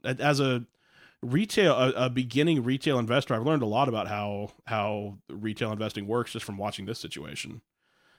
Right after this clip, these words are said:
you know, and seeing, and realizing that, "Oh, you know what? I should have bought more when it was so low, and I should have averaged down." If I, if I'd averaged down like a lot of other people did,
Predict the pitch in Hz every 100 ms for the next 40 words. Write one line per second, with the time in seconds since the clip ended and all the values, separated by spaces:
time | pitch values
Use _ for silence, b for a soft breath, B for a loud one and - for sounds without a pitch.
0 | - 120 104 101 104 113 107 113 123 120
1 | 113 110 117 147 139 143 127 127 156 175
2 | 104 87 - - - - _ 120 87 -
3 | - 110 110 113 - 120 - 104 98 98
4 | - 101 101 151 143 147 170 151 139 165
5 | 226 208 - 139 139 135 120 120 123 123
6 | 117 127 120 110 104 101